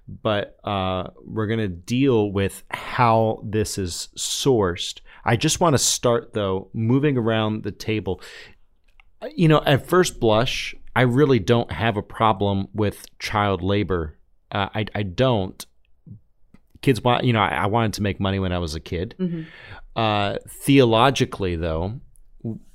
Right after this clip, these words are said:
Speaker 1: what, do you think we should have labor laws, or do you think we should have issues more on abusing, abusing that laborer?
Speaker 2: Well, just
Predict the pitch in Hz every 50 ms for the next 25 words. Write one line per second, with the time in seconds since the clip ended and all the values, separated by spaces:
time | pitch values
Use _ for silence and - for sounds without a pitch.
0 | - - - - - - - 117 110 107 104 117 131 135 - - - - 123 95
1 | 113 131 135 131 - 165 170 165 - 139 131 - - 127 113 92 73 90 117 123
2 | 131 143 131 107 104 107 113 120 139 143 - 120 107 98 95 90 85 82 85 85
3 | - - - 107 101 101 98 - 110 98 107 113 92 107 95 98 98 98 98 107
4 | 107 98 - - 110 98 87 98 95 95 95 95 95 98 - - 98 95 92 90
5 | 87 87 90 - 85 82 80 87 92 98 87 82 92 87 87 85 80 76 - -
6 | - - - - - - - - - - - 85 80 101 113 120 101 101 95 87
7 | 87 85 - - 98 98 95 104 95 92 78 64 - - 69 - - - - -
8 | - _ - - - - - - - - - - - - - - - - - -
9 | - 220 240 233 - 233 262 262 - - - -